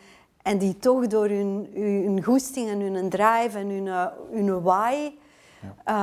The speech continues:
Speaker 1: Ehm, en hun discipline, er een stuk met vallen en opstaan,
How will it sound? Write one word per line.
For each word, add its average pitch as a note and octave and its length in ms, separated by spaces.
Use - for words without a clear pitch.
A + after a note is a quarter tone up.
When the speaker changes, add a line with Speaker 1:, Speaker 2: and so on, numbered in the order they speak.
Speaker 1:
Ehm, G3+ 380
en A3 160
hun A3+ 140
discipline, B3 960
er G3 160
een F#3 140
stuk - 580
met G3+ 200
vallen G#3 340
en F#3 140
opstaan, G3 680